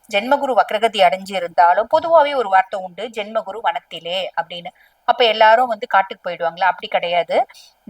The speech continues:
ஜென்ம குருவா இருந்து வக்ரகதி அடைஞ்சு இருந்தாலும் நம்ம ரெண்டு விஷயத்துல கவனம் அப்படின்றது வச்சுக்கணும். ஒண்ணு, நிறைய பேருக்கு இடம் மாற்றம்,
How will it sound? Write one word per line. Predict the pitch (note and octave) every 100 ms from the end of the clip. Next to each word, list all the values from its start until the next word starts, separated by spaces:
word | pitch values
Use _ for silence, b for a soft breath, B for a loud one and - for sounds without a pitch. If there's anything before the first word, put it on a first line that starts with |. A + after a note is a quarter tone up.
| F3+
ஜென்ம | G#3 C4+ D#4+
குருவா | B3+ A3 G#3+
இருந்து | - C4+
வக்ரகதி | G3 F3+ B3+ C#4 B3+
அடைஞ்சு | F3 G3+ A3+
இருந்தாலும் | A#3+ F#3 F3 E3 F3 D#4
நம்ம | D4+ C#4
ரெண்டு | C#4 D4
விஷயத்துல | C4 B3+ A3+ B3
கவனம் | F#3+ F3+ F3 -
அப்படின்றது | F3 F3+ E3 E3+
வச்சுக்கணும். | E3 - F#3 F#3+
ஒண்ணு, | C4 F4 G#3 G#3 F#5 b b _
நிறைய | G#3 B3 F#4+
பேருக்கு | F#4+ A3 G#3+ C#4+
இடம் | A3+ B3 C4
மாற்றம், | A3+ - A#3 C#4+